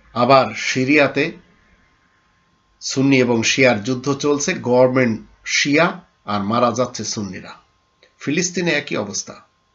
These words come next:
সেখানেও মুসলমানদের অনেকগুলো পার্টি রয়েছে, আবার গোপনে কেউ ইসরায়েলের সাপোর্টও করে। তো এইভাবেই মুসলমানদের অবস্থা, কারণ এরা আয়াত প্রচারের কারণে প্রশংসিত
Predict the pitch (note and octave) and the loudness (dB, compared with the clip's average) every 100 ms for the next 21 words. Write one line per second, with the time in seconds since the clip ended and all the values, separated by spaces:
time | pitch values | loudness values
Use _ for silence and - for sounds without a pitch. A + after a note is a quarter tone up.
0 | - - A#2 C#3 F#3 F3 F#2 E3+ E3 F#3 | -12 -8 -4 -2 0 0 0 0 0 0
1 | F#3 D3+ C#3 E3 G3 G3+ G3+ D#3 F3 A#2 | 2 2 2 -2 -2 0 2 2 0 -6
2 | F#2+ - - _ _ _ _ - A#2+ C3 | -8 -12 -14 _ _ _ _ -8 2 2
3 | A2+ C3 C#3 C3+ B2 C#3+ B2 A2+ B2 B2 | 4 0 2 2 2 2 0 0 0 0
4 | B2 - C3+ D#3 A#2 - - - _ _ | -2 -4 -6 -6 -8 -12 -18 -20 _ _
5 | _ _ _ _ _ _ _ _ _ - | _ _ _ _ _ _ _ _ _ -8
6 | - F3 G#3+ G3+ F#3+ D3+ C#3+ - D3+ D3 | 2 4 6 4 4 2 0 0 0 2
7 | C3+ B2+ A#2 A#2 C#3+ - F#3 D#3 C3 B2 | 2 2 0 0 -4 -4 -2 0 0 0
8 | B2 C#3 B2 B2+ F#3 G3 - E3 D#3 D3 | 0 0 2 0 0 -4 -4 -2 0 0
9 | C#3 - B2+ B2 C#3+ F3 C#3 A#2 B2 A#2+ | -2 0 0 0 -2 -2 -2 -2 -4 -6
10 | - C3+ | -6 -2